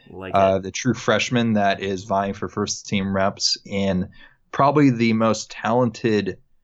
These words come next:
Speaker 2: uh, unit on the team.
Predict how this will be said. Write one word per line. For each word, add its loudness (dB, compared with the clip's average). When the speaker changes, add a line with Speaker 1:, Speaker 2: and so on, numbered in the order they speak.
Speaker 2:
uh, 2
unit 2
on 2
the 2
team. -10